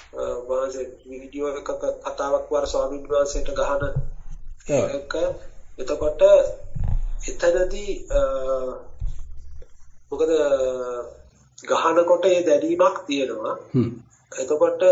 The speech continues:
Speaker 1: ඒ වගේ අවස්ථාවකදී කරන්නේ දැන් අපි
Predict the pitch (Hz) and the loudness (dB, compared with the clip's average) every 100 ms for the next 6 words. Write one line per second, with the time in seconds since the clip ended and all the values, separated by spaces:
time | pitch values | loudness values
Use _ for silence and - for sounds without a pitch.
0 | 160 - - - - - _ _ _ _ | 6 4 -2 -16 -20 -20 _ _ _ _
1 | _ _ - 135 156 170 170 180 175 175 | _ _ -6 0 4 4 4 4 6 6
2 | 175 - 180 175 175 175 170 180 180 180 | 4 0 2 4 4 4 4 2 2 0
3 | - - 139 160 160 - 143 160 160 143 | -8 -4 -2 -2 -4 -10 -8 -4 -2 -2
4 | 160 | -2